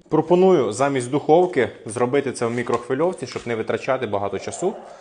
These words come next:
Чотири хвилинки і подивимось, що там буде. Перевіряємо шпажкою. Вау!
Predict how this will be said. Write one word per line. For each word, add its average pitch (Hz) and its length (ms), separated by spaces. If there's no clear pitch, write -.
Чотири 135 320
хвилинки 160 460
і 123 340
подивимось, 92 400
що - 120
там 95 180
буде. 92 180
Перевіряємо 131 640
шпажкою. 156 600
Вау! 147 480